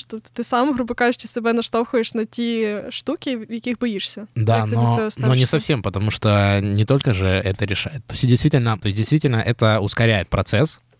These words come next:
Speaker 2: Но при этом, так или иначе, у любого человека происходит процесс деградации.
Speaker 1: Деменция. Деменция.
Speaker 2: Деменция не у всех происходит. Деменция — это
Speaker 1: Деменция у всех
Speaker 2: отклонение.
Speaker 1: происходит.
Speaker 2: Это
Speaker 1: Нет,
Speaker 2: отклонение, да.
Speaker 1: там есть разные стадии деменции, погугли.
Speaker 2: Деменция —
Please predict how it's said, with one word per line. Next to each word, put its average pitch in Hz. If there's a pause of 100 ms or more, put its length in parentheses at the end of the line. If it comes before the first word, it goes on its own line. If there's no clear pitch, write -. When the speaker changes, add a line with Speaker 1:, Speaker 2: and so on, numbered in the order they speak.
(460)
Speaker 2:
Но 117
при -
этом, 127
так 113
или 104
иначе, 151
у 120
любого 113
человека 135
происходит 101
процесс 107
деградации. 101
Speaker 1:
Деменция. - (140)
Деменция. 226 (280)
Speaker 2:
Деменция 131
не 131
у -
всех -
происходит. 87
Деменция — 127
это 262
Speaker 1:
Деменция 294
у -
всех -
Speaker 2:
отклонение. -
Speaker 1:
происходит. 220
Speaker 2:
Это -
Speaker 1:
Нет, 262
Speaker 2:
отклонение, 107
да. 92
Speaker 1:
там 269
есть 269
разные 277
стадии 254
деменции, 233
погугли. 220
Speaker 2:
Деменция — 127